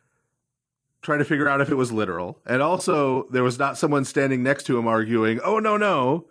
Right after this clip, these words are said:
Goose Zeus is an allegory. You see, the goose represents da, da, da, da, da," <laughs> right? And, like,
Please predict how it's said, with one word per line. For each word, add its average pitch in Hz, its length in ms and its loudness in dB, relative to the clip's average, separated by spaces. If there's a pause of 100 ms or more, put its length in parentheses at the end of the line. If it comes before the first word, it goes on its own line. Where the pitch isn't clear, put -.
(800)
Goose 190 320 0
Zeus 185 320 0
is 160 140 0
an 151 100 2
allegory. 123 840 -2
You 123 120 -4
see, 131 160 -2
the 131 120 0
goose 165 500 -2
represents 117 800 -2
da, 117 320 -4
da, 117 80 0
da, 110 160 -2
da, 104 100 -6
da," 120 260 -4
<laughs> - 60 -20
right? 190 440 -2 (180)
And, 226 220 -4 (140)
like, - 280 -8